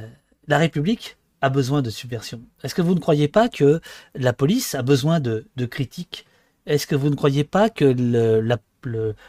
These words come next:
le monde politique a besoin de critiques qui soient, euh, euh, frontales ? Est-ce que vous ne pensez pas que, finalement, si la Croix vous accorde un an de, de travail, c'est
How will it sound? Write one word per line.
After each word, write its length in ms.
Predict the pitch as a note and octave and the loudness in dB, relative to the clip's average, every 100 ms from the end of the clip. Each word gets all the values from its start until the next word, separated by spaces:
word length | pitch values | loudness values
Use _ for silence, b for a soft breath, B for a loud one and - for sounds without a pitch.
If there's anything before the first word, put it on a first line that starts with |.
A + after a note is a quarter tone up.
| - | -8
le 140 | A#2+ | -2
monde 260 | C3+ G#3 F3+ | 4 6 4
politique 460 | D3 C3+ - A#3 - | 2 0 -2 -4 -2
a 60 | |
besoin 460 | A#2 C3 B2 E3 G3+ | 0 2 2 2 0
de 100 | A#2+ | -2
critiques 600 | - D3+ - A3+ - - b _ | -4 -6 -2 -4 -4 -18 b _
qui 140 | - C3+ | -8 -8
soient, 540 | - - F3+ F#3+ G#3 - | -6 -2 2 2 0 -4
euh, 340 | B2+ A2+ A2 G#2 _ _ _ _ - | -2 -2 -4 -6 _ _ _ _ -18
euh, 160 | B2 A#2 | -16 -16
frontales ? 680 | - - E3 F#3 E3+ B2 G2 _ _ B B B | -6 0 2 2 0 -2 -4 _ _ B B B
Est-ce 140 | C#3+ | -2
que 60 | G3+ | 2
vous 120 | F#3 | 4
ne 80 | F#3 | 4
pensez 300 | F3+ E3+ F3+ | 2 0 -2
pas 260 | - A3 B3+ | -2 -2 -2
que, 280 | - D3+ C#3 - | 2 2 2 -2
finalement, 520 | - D#3+ D3+ F3+ B3 | -2 2 4 4 4
si 180 | B3 E3+ | 2 2
la 140 | D#3+ | 0
Croix 240 | - G#3 F#3+ | 2 2 2
vous 240 | D3+ C#3+ | 2 0
accorde 480 | D#3 - F#3 C#3 A2+ b b b _ _ - | 0 0 0 0 -4 b b b _ _ 2
un 240 | G3 G3 | 6 6
an 220 | G#3 F#3+ | 6 4
de, 240 | C3+ A#2 A#2 - | 0 -2 -4 -6
de 140 | C#3 B2+ | -6 -6
travail, 340 | - A#3 B3+ | -2 -2 -2
c'est 340 | - C#3+ - | -4 -8 -10